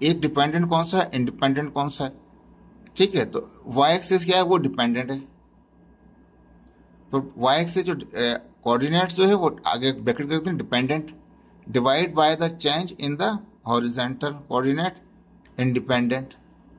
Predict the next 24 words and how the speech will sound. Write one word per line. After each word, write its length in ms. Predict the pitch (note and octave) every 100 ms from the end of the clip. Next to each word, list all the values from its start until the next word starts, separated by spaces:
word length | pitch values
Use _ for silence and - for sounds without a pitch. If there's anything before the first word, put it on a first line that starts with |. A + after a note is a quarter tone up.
| - -
between 260 | A#2 C#3 C3+
the 80 | C3+
two 180 | C#3 C3+
point 260 | C3 C3
of 80 | A#2+
the 100 | A#2
line। 260 | A#2 B2 D3+
के 80 | C#3
दो 100 | C#3+
point 300 | C#3 C3 C3+
पे 80 | D3
तो 100 | C#3
study 280 | - C3+
करेंगे 360 | C3+ - B2+ B2
हम, 120 | A2+ - - - - A2+
एक 140 | B2
नुक्ते 260 | C3 C3+ E3
को 80 |
तो 80 | D#3+
study 260 | D3+ D3 D3
तो 60 |
करने 220 | D3+ C#3+ C#3
से 140 | B2+
रहे, 160 | G#2+